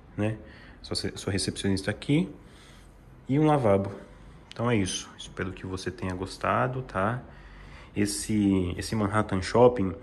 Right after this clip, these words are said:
ele ainda tá em obra. Mas eu vou fazer o seguinte, vou deixar o meu contato aqui na descrição. Caso você tenha gostado, né, você pretenda montar um negócio em Águas Claras, por favor, me chama,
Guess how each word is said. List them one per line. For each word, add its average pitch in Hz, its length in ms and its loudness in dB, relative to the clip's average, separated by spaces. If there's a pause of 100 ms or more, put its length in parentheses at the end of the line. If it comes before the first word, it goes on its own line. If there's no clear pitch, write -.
(360)
ele 98 200 4
ainda 101 140 6
tá 113 140 4
em 135 80 6
obra. 92 460 4 (500)
Mas 98 200 -2
eu 107 80 4
vou 104 80 -4
fazer 104 140 2
o - 20 -2
seguinte, 101 580 -2 (300)
vou - 60 -4
deixar 104 220 4
o 107 60 4
meu 110 140 2
contato 98 480 0 (340)
aqui - 400 -4
na 170 140 4
descrição. 110 800 0 (220)
Caso 117 340 2
você - 100 -4
tenha 92 200 -2
gostado, 98 640 4
né, 95 180 0
você 90 220 -4
pretenda 92 600 -2 (160)
montar 98 240 -2
um 95 60 2
negócio 95 640 2
em 135 220 4
Águas 110 220 2
Claras, 117 560 2 (680)
por 135 100 -2
favor, 123 260 6
me 117 80 4
chama, 131 460 2